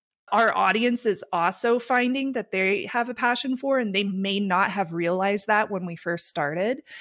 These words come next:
So whenever I'm doing new videos, I always make sure it's something that I can actually express a lot of passion for. So if it's something that's really boring, I feel like that comes across whenever you're doing videos.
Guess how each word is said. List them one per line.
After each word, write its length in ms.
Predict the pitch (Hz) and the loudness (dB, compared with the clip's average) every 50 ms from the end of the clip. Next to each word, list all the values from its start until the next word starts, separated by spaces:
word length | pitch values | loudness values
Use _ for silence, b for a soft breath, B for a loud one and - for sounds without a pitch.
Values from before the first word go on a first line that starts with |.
| B B B B | B B B B
So 560 | - - - 247 226 220 214 208 208 196 - - - _ _ _ _ _ _ - | -2 0 2 4 4 4 4 4 4 2 0 -4 -10 _ _ _ _ _ _ -18
whenever 840 | 202 180 185 226 226 226 240 247 247 262 262 240 233 233 233 - - | -12 -2 0 0 2 2 2 2 2 2 4 4 4 4 2 2 2
I'm 420 | 202 208 202 208 208 208 196 180 165 | 2 2 2 2 0 -2 -4 -6 -6
doing 380 | 175 208 214 220 226 214 208 | -4 -2 0 0 0 0 0
new 140 | 202 202 202 | 0 -2 -2
videos, 500 | 170 190 202 220 208 185 180 175 165 - - | 0 0 0 2 2 2 0 0 -2 -2 0
I 140 | 208 202 208 | 2 2 4
always 260 | 214 214 208 208 190 | 4 4 2 2 0
make 180 | 208 196 196 - | -4 -6 -4 -4
sure 300 | - - 214 196 190 196 | -4 -2 0 0 0 0
it's 220 | 190 190 185 - | -2 -4 -4 -6
something 380 | - 208 202 208 - 202 202 185 | -6 -6 -6 -6 -6 -6 -6 -4
that 140 | 180 - - | -4 -4 0
I 140 | 202 202 226 | 0 0 0
can 160 | 220 - 214 | 0 0 -2
actually 380 | 202 202 208 - - 196 196 185 | -2 -2 -2 -4 -6 -6 -6 -6
express 540 | 180 - - - - 202 185 175 190 - - | -6 -8 -10 -8 -4 -2 -2 -2 -2 -4 -6
a 60 | - | -4
lot 220 | 196 185 175 180 196 | -2 -2 0 -2 -2
of 80 | 190 | -4
passion 480 | - - - 160 170 - - 240 214 220 | -4 -6 -4 -4 -2 -2 -2 -2 -2 -2
for. 400 | - 254 254 262 269 294 311 302 B B B B B B B B | -2 -2 0 2 2 0 0 -4 B B B B B B B B
So 340 | - - - 254 240 233 226 | -6 -2 2 2 4 4 4
if 240 | 220 - 247 220 254 | 4 2 0 0 -2
it's 140 | 247 - | -2 -2
something 340 | - - 302 269 - 269 240 | -2 0 -2 -2 0 0 0
that's 240 | 226 220 208 - - | 0 0 -2 -2 -4
really 280 | 214 233 240 226 208 185 | -2 0 0 0 -2 -4
boring, 600 | - - 196 214 254 254 202 175 180 175 185 - _ _ _ _ | -4 -2 -2 0 0 0 -2 -4 -6 -10 -14 -16 _ _ _ _
I 100 | - 226 | -2 -2
feel 200 | 220 220 262 262 | -2 2 2 2
like 240 | 254 254 240 202 196 | 4 2 2 0 0
that 240 | 220 226 247 - - | 0 0 0 0 -2
comes 260 | - 254 262 247 220 | -4 -2 0 0 -2
across 640 | 202 185 - - - 214 202 233 240 - - - - | -2 -4 -8 -4 -2 0 2 2 2 0 -2 -4 -6
whenever 240 | 214 202 202 190 214 | -6 -6 -4 -4 -4
you're 200 | 208 196 196 202 | -2 -2 -2 -2
doing 340 | 165 196 196 202 190 175 160 | -2 -4 -4 -4 -6 -6 -4
videos. 580 | 185 202 233 220 190 165 165 160 165 - - | -2 -2 0 0 0 0 -2 -4 -6 -8 -10